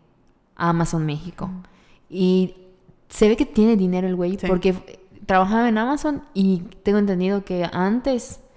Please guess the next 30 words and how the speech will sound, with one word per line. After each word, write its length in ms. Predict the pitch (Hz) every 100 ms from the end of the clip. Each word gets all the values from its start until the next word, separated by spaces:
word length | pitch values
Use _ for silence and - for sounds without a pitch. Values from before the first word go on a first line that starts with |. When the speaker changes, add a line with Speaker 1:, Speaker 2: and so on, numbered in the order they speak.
| _ - -
Speaker 1:
estaba 360 | 175 170 175 175
trabajando 840 | 175 170 165 175 170 170 165 165
en 120 | 165
Electra. 540 | 160 160 160 - 170 165
O 80 | -
sea, 160 | 170 175
era 120 | 180
como 160 | 175 160
que 100 | 160
director 400 | 160 156 - 160
general 480 | - 160 151 151 156
de 80 | 156
ventas, 440 | 151 180 190 -
algo 160 | 202 196
así. 120 | 196
O 60 | 190
sea, 160 | 226
un 300 | 220 220 240
puestazo, 460 | 233 196 165 147 120
güey. 140 | 101 - -
Speaker 2:
Ujú. 320 | 185 180 185 180 -
Speaker 1:
Entonces 440 | 165 165 165 160
se 200 | - 156
ve 420 | 160 165 190 233
que 80 | -
tiene 240 | 170 156 156
el 80 |
dinero 460 | 160 202 214 202 240
para 200 | - -
comprar 500 | 143 156 - 156 -